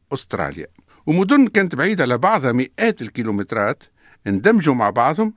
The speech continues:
حتى كونوا أرخبيل حضري. تصوروا بلاد واحدة تمتد من تونس العاصمة القابس مثلا، ودورة العشرة من هالمدن العملاقة قاعدة تمتد كل يوم في الصين، وكل واحدة فيها دورة المئات مليون ساكن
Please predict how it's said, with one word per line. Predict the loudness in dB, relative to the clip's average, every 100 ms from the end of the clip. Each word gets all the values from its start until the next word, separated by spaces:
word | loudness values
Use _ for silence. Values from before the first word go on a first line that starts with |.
| _
حتى | -8 -6 -4
كونوا | -2 0 -2 -2
أرخبيل | -4 -2 -4 -4 -4 -6 -10
حضري. | -6 -4 -4 -8 -10 -18 _ _ _ _ -12
تصوروا | -8 -2 0 2 2
بلاد | 2 -2 0
واحدة | -2 0 -4
تمتد | -2 -2 -2 -2 0
من | 2 2
تونس | 2 0 0
العاصمة | -4 -4 -4 -2 -2 -2 -8 -10 -6
القابس | -2 2 0 0 -8 -8
مثلا، | -8 -6 -8 -12 _ _ -8
ودورة | -4 2 2 2 0 0 -2 _ _ -10
العشرة | -2 -2 0 0
من | 0
هالمدن | -2 -4 -4 -2 -2 -2
العملاقة | -6 -4 -2 -2 -4 -6 _ _ -4
قاعدة | -2 -2
تمتد | -2 -2 -2 -6 -2
كل | -2 0
يوم | 0 0
في | -2
الصين، | -10 -8 -4 -2 -4 -8 _ -12
وكل | -10 -2 -2 -2
واحدة | -4 -6
فيها | -2 -2
دورة | -2 -6 -4
المئات | -2 0 0 -2
مليون | -6 -4 -4 -4
ساكن | -4 -8 -6 -8